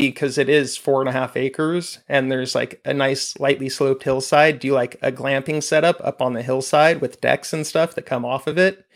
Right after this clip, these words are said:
in the future. And so, um, that's kind of the ultimate dream. And, um, luckily this property is off market right now. And so the seller is open to seller financing as well, which is phenomenal. And so it's just kind of trying to put the pieces together with everything and try to figure out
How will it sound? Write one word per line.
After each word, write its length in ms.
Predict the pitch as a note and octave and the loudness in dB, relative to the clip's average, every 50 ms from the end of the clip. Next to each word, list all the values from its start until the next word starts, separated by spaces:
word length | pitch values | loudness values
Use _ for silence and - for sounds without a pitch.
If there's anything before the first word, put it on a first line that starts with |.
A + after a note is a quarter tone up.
| _ _ - - - _ _ - | _ _ -20 -20 -20 _ _ 0
in 160 | D3 D3 C#3 | 2 4 4
the 100 | C3 A#2+ | 2 2
future. 520 | - - D#3+ D3+ D3 - - B2 B2 - - _ _ _ _ _ - - | 2 0 -2 -2 -2 -4 -6 -6 -8 -10 -14 _ _ _ _ _ -6 -2
And 320 | C#3+ C3+ B2+ B2 B2 C3 - | 2 2 2 2 0 -4 -2
so, 400 | - C3+ B2+ B2+ B2 B2+ C3 - _ _ _ _ _ _ _ _ _ _ _ _ _ | 0 0 0 2 0 -4 -6 -12 _ _ _ _ _ _ _ _ _ _ _ _ _
um, 520 | - C3 C3+ C3+ B2+ B2 B2+ A#2+ B2 A#2+ - _ _ _ _ _ - | 0 2 4 4 4 2 2 -2 -6 -10 -16 _ _ _ _ _ 2
that's 200 | D3+ D3+ - - | 2 2 2 0
kind 200 | - F3+ E3+ D#3+ | 0 2 2 4
of 60 | C3+ | 4
the 140 | C3+ - - | 2 2 0
ultimate 400 | C#3+ D3 D3 D#3 C#3 B2+ - - | 0 -2 -2 -2 -4 -4 -6 -8
dream. 540 | B2+ B2+ C3+ C#3 C#3+ D3+ E3 F3+ F3 D3 - _ _ _ | -6 -4 -2 0 0 0 -2 -4 -6 -8 -14 _ _ _
And, 640 | C#3 C#3 C#3 C#3 C3+ C3 C3 B2 B2 B2 A#2+ - - | 0 2 2 4 4 2 2 0 -2 -4 -8 -6 -4
um, 300 | A#2+ A#2+ A#2+ B2 C3+ C3 | -2 -2 -2 -2 0 2
luckily 320 | D3 E3+ E3 - D#3 D#3 | 2 2 2 2 0 0
this 160 | - C#3 - | 0 -2 -6
property 500 | - - - B2+ C3 - - C#3 B2+ B2 | -6 -4 -4 -4 -4 -4 -6 -6 -4 -2
is 180 | B2 B2+ C3 B2+ | -2 -2 -2 0
off 220 | - B2 B2+ - | -2 -2 -2 -4
market 360 | - B2 A#2+ B2+ - - - - | -8 -8 -8 -6 -4 -4 -2 0
right 200 | C#3+ C3+ - - | 0 0 0 2
now. 380 | - D3+ D3+ D#3 E3 E3 D3 _ _ _ _ _ _ _ _ _ _ _ _ _ _ _ | 0 0 2 0 -2 -4 -10 _ _ _ _ _ _ _ _ _ _ _ _ _ _ _
And 300 | - C3+ C3+ B2+ B2 C3 | 0 2 2 2 0 -2
so 480 | - - C3+ B2+ B2 B2+ B2 A#2+ A#2+ - | 0 2 4 4 4 4 2 0 -2 -4
the 80 | - B2+ | -6 -4
seller 380 | - - C#3+ C#3 C3+ C3+ C3+ | 0 2 4 4 4 4 2
is 160 | C3 C3 C3+ | 2 2 2
open 240 | C#3 B2+ B2 - C3 | 0 0 0 -2 -2
to 60 | B2+ | -2
seller 280 | B2 - C#3+ C3 B2 A#2 | 0 2 2 2 2 0
financing 560 | A2+ - B2+ B2 B2 B2+ C3 C3 - C3+ B2+ | 0 0 0 0 0 0 -2 -2 -4 -4 -4
as 140 | A#2 A2 - | -6 -6 -4
well, 240 | C3 B2 A#2+ B2+ C3 | 0 2 2 2 2
which 160 | C3+ C3+ - | 0 -2 -4
is 100 | C3 - | -6 -4
phenomenal. 560 | - C#3+ C#3 C3+ C3+ C#3+ C#3+ C#3+ D#3 D#3+ - - | 0 2 4 4 4 4 4 2 0 0 -2 -2
And 220 | - C3+ B2 B2 | -4 -2 -2 -2
so 200 | C3 - C3 B2 | -2 0 0 0
it's 100 | B2+ B2 | 0 -2
just 160 | - C3+ - - | -2 -4 -2 0
kind 140 | D3+ B2+ | 0 -2
of 60 | B2 A#2+ | -2 0
trying 220 | - C#3+ C3 C3 | 2 2 2 2
to 40 | B2+ | 0
put 100 | - - | -2 -2
the 60 | - | -4
pieces 340 | - C3 B2+ B2 - C3 B2 | -2 -2 -4 -4 -4 -6 -4
together 380 | - D#3 C#3 C3 B2 B2 B2+ B2+ | -4 0 2 2 2 4 2 0
with 160 | B2+ B2+ - | 0 2 0
everything 560 | B2+ B2 B2+ B2+ B2+ - B2+ B2 B2 B2 B2+ | 0 0 0 -2 -2 0 0 0 0 0 -2
and 100 | B2 B2 | -4 -4
try 180 | B2 - B2+ B2 | -2 -2 0 0
to 80 | C3 | 0
figure 300 | C3 - C3+ B2 B2+ B2+ | 0 0 0 0 2 2
out 300 | B2 B2 A#2+ A#2+ - - | 4 4 2 2 -2 -6